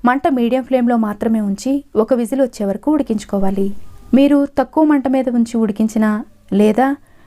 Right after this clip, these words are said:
ఎక్కువ విజిల్స్ వేయించినా కానీ, గుమ్మడికాయ ముక్కలన్నీ మ్యాష్ అయిపోయి, కూరలోనే కరిగిపోతాయి. మీడియం ఫ్లేమ్లో ఒక విజిల్ వచ్చిన తర్వాత, స్టవ్ ఆఫ్ చేసి, ప్రెషర్ పోయిన తర్వాత మూత తీసి, ముక్క ఇలా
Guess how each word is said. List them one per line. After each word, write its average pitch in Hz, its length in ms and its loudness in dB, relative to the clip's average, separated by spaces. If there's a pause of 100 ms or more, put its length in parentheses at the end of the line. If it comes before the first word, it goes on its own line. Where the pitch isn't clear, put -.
(140)
ఎక్కువ 277 280 0 (120)
విజిల్స్ 240 280 -4
వేయించినా 220 340 -2
కానీ, 208 300 0 (460)
గుమ్మడికాయ 311 360 2
ముక్కలన్నీ 269 440 0
మ్యాష్ 214 340 -2
అయిపోయి, 208 600 -2
కూరలోనే 240 460 2
కరిగిపోతాయి. 208 720 -2 (880)
మీడియం 285 260 4
ఫ్లేమ్లో 254 400 2 (200)
ఒక 226 200 0
విజిల్ 233 260 2
వచ్చిన 240 300 -4
తర్వాత, 208 480 0 (400)
స్టవ్ 294 320 0
ఆఫ్ 311 160 -6
చేసి, 226 280 -4 (280)
ప్రెషర్ 214 360 -2
పోయిన 233 160 0
తర్వాత 214 420 -2
మూత 202 280 -2 (120)
తీసి, 233 260 0 (600)
ముక్క 269 220 2
ఇలా 277 240 2